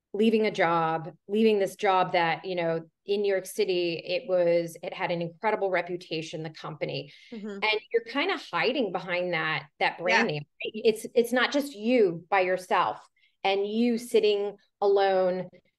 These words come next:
Speaker 1: and sharing with people, "Well, I, I'm a consultant." "Oh, you, well, what company do you work for?"
Speaker 2: <laughs> Yeah,
Speaker 1: "Well,
Speaker 2: right.
Speaker 1: I, I work for myself."
Speaker 2: Yes.
Speaker 1: So there's, there's not this immediate, like, people knowing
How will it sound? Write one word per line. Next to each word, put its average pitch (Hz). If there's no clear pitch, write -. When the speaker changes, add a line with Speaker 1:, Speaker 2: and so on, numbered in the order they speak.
Speaker 1:
and 190
sharing 190
with 185
people, 185
"Well, 185
I, 190
I'm 190
a 185
consultant." 175
"Oh, 220
you, -
well, 214
what 208
company 180
do 170
you 160
work 165
for?" 65
Speaker 2:
<laughs> -
Yeah, 277
Speaker 1:
"Well, 240
Speaker 2:
right. 190
Speaker 1:
I, 220
I 226
work 254
for 254
myself." 220
Speaker 2:
Yes. 262
Speaker 1:
So 277
there's, 262
there's 233
not 240
this 226
immediate, 214
like, 175
people 208
knowing 196